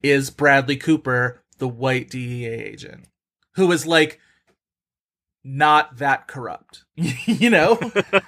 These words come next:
Speaker 2: Uh, well, and he also has Lawrence Fishburne as his boss,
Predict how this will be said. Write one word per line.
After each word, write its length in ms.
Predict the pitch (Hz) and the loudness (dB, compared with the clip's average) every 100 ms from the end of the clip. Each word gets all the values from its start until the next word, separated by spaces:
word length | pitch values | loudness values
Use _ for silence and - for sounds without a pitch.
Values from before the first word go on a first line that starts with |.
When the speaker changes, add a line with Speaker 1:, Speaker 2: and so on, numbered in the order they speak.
| 233 - - - 269 - | -2 -4 -12 -10 -10 -2
Speaker 2:
Uh, 360 | 151 151 151 147 | 2 4 4 2
well, 280 | 160 156 151 | -2 0 0
and 120 | 160 | -2
he 120 | 160 | -4
also 280 | 151 151 160 | -4 -4 -4
has 220 | 156 135 | -4 -4
Lawrence 320 | 139 139 135 | -4 -4 -4
Fishburne 480 | - 139 - 143 135 | -4 -6 -2 -4 0
as 220 | 123 123 | -2 -2
his 200 | 147 123 120 | -4 -8 -4
boss, 800 | 123 120 120 120 120 - - | 0 4 6 6 2 -4 -10